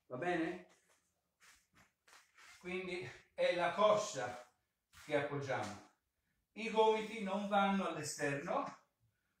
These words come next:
ma vanno leggermente, solo leggermente in fuori.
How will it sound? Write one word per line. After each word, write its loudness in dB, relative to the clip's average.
ma -4
vanno 2
leggermente, -4
solo 0
leggermente -4
in -10
fuori. -10